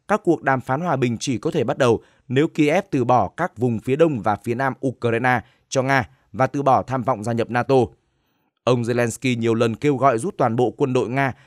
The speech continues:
và khôi phục biên giới hậu Xô Viết của Ukraine. Tuy nhiên, theo Kiev Post, ngày hai mươi hai tháng chín, ông Umerov cho biết các đồng minh phương Tây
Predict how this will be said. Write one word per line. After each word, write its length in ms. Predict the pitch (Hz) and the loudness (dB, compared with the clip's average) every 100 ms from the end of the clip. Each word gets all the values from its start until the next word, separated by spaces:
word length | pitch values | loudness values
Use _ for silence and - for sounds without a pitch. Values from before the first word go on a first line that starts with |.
| _ | _
và 200 | 101 135 | 0 0
khôi 180 | 135 185 | 2 -2
phục 200 | - 135 | -2 -4
biên 160 | 143 131 | -2 -2
giới 180 | 123 143 | -2 0
hậu 180 | 135 | -2
Xô 140 | 104 120 | -2 -4
Viết 320 | 104 190 - | -2 -4 -2
của 220 | 135 107 - | 0 0 0
Ukraine. 520 | 139 - 110 120 123 107 _ _ _ _ _ _ - | -6 -2 -2 2 0 0 _ _ _ _ _ _ -4
Tuy 120 | 120 | 0
nhiên, 200 | 123 110 _ - | 0 0 _ -4
theo 160 | 123 | -2
Kiev 300 | 113 120 135 - | -2 2 0 2
Post, 280 | 165 - - _ _ | 0 0 -8 _ _
ngày 280 | 120 135 135 | -4 0 0
hai 160 | 127 156 | -2 -4
mươi 120 | 147 | -2
hai 200 | 147 143 | -2 -4
tháng 180 | 123 135 | -4 -8
chín, 280 | - 120 165 - - - | -2 -2 -4 -12 -12 -2
ông 180 | 127 123 | 0 0
Umerov 400 | 135 120 113 180 | -2 0 2 0
cho 140 | - 117 | 0 0
biết 180 | 143 202 - - | 0 0 -8 -8
các 180 | 151 170 | -4 -2
đồng 180 | 127 107 | 0 0
minh 160 | 127 113 | -2 -2
phương 200 | 139 113 | -4 0
Tây 200 | 127 | 0